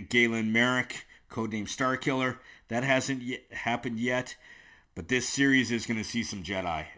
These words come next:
I, I feel it in my bones. Now, in episode six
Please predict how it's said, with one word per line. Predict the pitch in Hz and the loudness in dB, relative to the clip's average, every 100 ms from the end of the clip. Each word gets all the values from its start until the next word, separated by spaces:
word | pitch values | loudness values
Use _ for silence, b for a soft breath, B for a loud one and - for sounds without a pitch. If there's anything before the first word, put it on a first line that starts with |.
| - | -6
I, | 98 98 95 - _ _ - | -4 -2 -6 -10 _ _ -8
I | 95 | -8
feel | - - 113 107 | -6 -2 -2 -2
it | 92 | -4
in | |
my | 101 98 | -4 -2
bones. | 95 87 82 - - B B B B B B B B B _ _ - | -4 -6 -8 -10 -14 B B B B B B B B B _ _ 0
Now, | 113 110 - | 2 2 0
in | 117 120 120 | 0 0 0
episode | - 151 156 147 156 131 | -2 -2 -2 2 2 2
six | - - 175 170 - - | 0 2 2 2 -2 -4